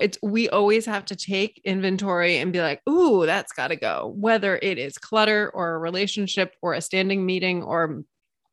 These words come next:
just, or weather or something that we're just not totally lit up about. So it makes sense too, that if you want to receive, whether it's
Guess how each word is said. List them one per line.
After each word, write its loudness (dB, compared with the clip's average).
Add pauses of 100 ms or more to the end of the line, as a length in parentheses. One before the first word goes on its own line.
(140)
just, -4 (840)
or 6
weather 2
or 0 (280)
something 2
that 0
we're 0
just -2
not -2
totally 0
lit -2
up -6
about. -6 (1000)
So 4
it 2
makes -4
sense -6
too, 0
that 0
if -6
you -4
want -6
to -8
receive, -8 (640)
whether 0
it's -10